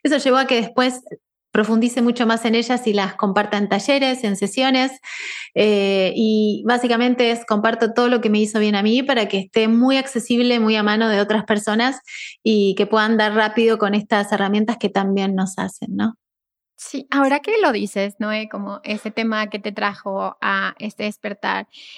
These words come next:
Speaker 2: eh, del tema de la ansiedad, bueno, yo también, eh, hace algunos años empecé a experimentar por primera vez lo que era la ansiedad. Y creo que, que pasa cuando somos hipersensibles, ¿no? Como cuando tenemos esta sensibilidad a flor de piel.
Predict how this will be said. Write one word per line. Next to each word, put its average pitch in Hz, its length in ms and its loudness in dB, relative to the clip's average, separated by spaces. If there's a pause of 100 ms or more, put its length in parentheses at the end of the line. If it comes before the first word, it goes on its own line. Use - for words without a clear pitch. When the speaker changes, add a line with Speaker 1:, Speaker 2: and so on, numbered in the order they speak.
(140)
Speaker 2:
eh, 220 260 -2
del 220 200 -8
tema 214 180 -2
de 214 60 -4
la 220 80 0
ansiedad, 196 320 -4
bueno, 196 180 -4
yo 196 140 -4
también, 202 480 -4 (260)
eh, 190 460 -6
hace 196 220 -8
algunos 208 280 -6
años 202 340 -6
empecé 208 280 -8
a - 20 -8
experimentar 202 540 -4
por 214 120 -4
primera 208 300 -2
vez 214 100 0
lo 226 140 -2
que 226 60 -6
era 214 100 -2
la 214 80 -4
ansiedad. 190 460 -6 (320)
Y 226 80 -6
creo 247 180 2
que, 269 340 -4 (160)
que 262 240 -2 (120)
pasa 247 320 0
cuando 302 240 0
somos 214 400 -4 (140)
hipersensibles, 202 1080 -8
¿no? 269 240 -2 (360)
Como 226 380 -2
cuando 214 440 0
tenemos 208 340 -6
esta - 180 -12
sensibilidad 196 580 -4
a 196 100 -8
flor 202 260 -4
de 202 80 -4
piel. 175 320 -8